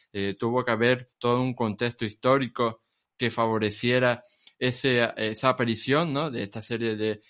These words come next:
de conflictos. Entonces, eh, eh, cuéntanos un poco más sobre ese contexto histórico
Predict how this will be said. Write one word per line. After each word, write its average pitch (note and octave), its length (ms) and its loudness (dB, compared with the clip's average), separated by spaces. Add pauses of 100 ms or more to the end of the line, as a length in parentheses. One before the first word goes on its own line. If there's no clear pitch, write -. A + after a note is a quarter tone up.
(160)
de G2+ 540 -2
conflictos. A2 640 -4 (260)
Entonces, A#2+ 540 -4
eh, G2+ 340 -6 (260)
eh, G#2 300 -2
cuéntanos D#3 400 0
un C#3+ 160 -4
poco C#3 240 0
más D3+ 240 0
sobre A#2 440 0 (160)
ese D3 260 -2
contexto C3+ 400 -2
histórico D3+ 640 0